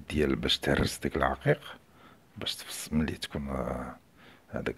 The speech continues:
ديال العقيق وهذا ديال الثوب. كضرب بحال هكا الطول ديال، آه، القياس اللي بغيتي نتايا،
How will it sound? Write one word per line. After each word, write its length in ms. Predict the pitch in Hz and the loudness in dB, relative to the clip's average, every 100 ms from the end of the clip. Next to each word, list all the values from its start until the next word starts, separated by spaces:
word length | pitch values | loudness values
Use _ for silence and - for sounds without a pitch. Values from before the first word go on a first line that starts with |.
| - | -4
ديال 180 | 71 64 | -2 0
العقيق 600 | 62 - - 131 - - - - - - - - | 2 0 0 -2 -2 -14 -20 -20 -20 -18 -18 -6
وهذا 300 | 73 71 67 | -4 -2 -4
ديال 300 | 64 64 64 | -2 -2 -2
الثوب. 380 | - - 135 - - - - _ _ - - - - - - - _ _ - _ - - _ - | -2 2 2 2 -12 -20 -20 _ _ -20 -20 -20 -20 -20 -20 -20 _ _ -20 _ -20 -20 _ -4
كضرب 460 | 82 - - 69 69 | -4 -2 -4 -2 -4
بحال 280 | - - 67 | -2 0 0
هكا 720 | 65 - - 69 - - - - | 0 -4 -4 -2 -2 -4 -12 -20
الطول 480 | - - 78 65 55 | -20 0 2 4 0
ديال، 320 | 67 65 62 | 0 0 0
آه، 400 | 58 - - - - - - | 0 0 -2 -6 -14 -20 -18
القياس 480 | - - 78 - 76 | -6 0 2 2 -2
اللي 220 | 76 73 | 2 4
بغيتي 500 | 64 64 65 - 73 | 4 2 0 0 -2
نتايا، 580 | 69 - 71 76 135 | -2 0 0 4 2